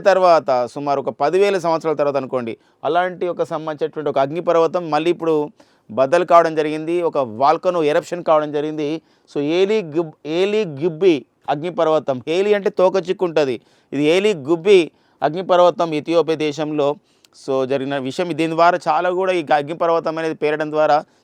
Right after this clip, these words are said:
చాలా ఒక ప్రభావం ఉంది, ఇన్‌ఫ్లుయెన్స్ జరుగుతా, ఇన్-, ప్రభావం జరుగుతా ఉంది, ఎఫెక్ట్ అవుతా ఉంది. దానిపైన చూద్దామండి. And నెక్స్ట్ వచ్చేసి మరి బాలీవుడ్ దిగ్గజ నటుడు, so అతని ధర్మేంద్ర, so వారు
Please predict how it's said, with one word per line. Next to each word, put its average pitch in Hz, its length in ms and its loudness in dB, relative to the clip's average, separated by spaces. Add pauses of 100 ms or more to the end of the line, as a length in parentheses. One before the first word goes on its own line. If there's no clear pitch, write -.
(140)
చాలా 147 180 2 (100)
ఒక 139 100 -8 (360)
ప్రభావం 135 400 -2
ఉంది, 139 220 -6
ఇన్‌ఫ్లుయెన్స్ 135 440 -8
జరుగుతా, 131 320 -6
ఇన్-, 139 100 -10 (200)
ప్రభావం 151 360 0
జరుగుతా 131 300 -2
ఉంది, 139 140 -6 (120)
ఎఫెక్ట్ 135 260 -6
అవుతా 127 260 -4
ఉంది. 131 160 -6 (300)
దానిపైన 151 380 -8
చూద్దామండి. 123 400 -8 (600)
And 185 140 0
నెక్స్ట్ 185 220 -2
వచ్చేసి 214 360 2 (100)
మరి 208 120 0 (220)
బాలీవుడ్ 185 580 8 (200)
దిగ్గజ 170 380 2 (140)
నటుడు, 131 460 0 (840)
so - 120 0
అతని 165 180 0 (120)
ధర్మేంద్ర, 151 680 2
so 127 160 0
వారు 131 180 2